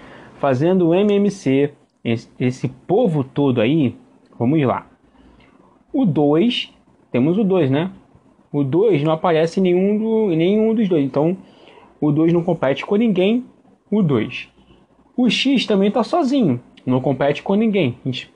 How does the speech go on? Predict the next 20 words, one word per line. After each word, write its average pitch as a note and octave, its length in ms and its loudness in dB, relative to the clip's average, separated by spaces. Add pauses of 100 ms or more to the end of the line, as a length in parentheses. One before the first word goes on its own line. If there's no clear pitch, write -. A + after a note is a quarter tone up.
põe C#3+ 160 0
lá E3 160 0
no F3 80 0
nosso E3+ 240 -4
produto F3+ 420 -4
final. C3 380 -4 (1400)
Temos A3 320 2
o F3 60 2
x D#3 220 0
mais A3 240 2
dois, A3 560 0 (800)
é, A#2 500 0 (640)
é, A2+ 160 2
disputando F3+ 640 -2
aí, G3+ 140 2
mas A3 240 0
tem, G#3 300 -6
que D3+ 120 -10
são D3 240 -2
iguais. A3 540 -2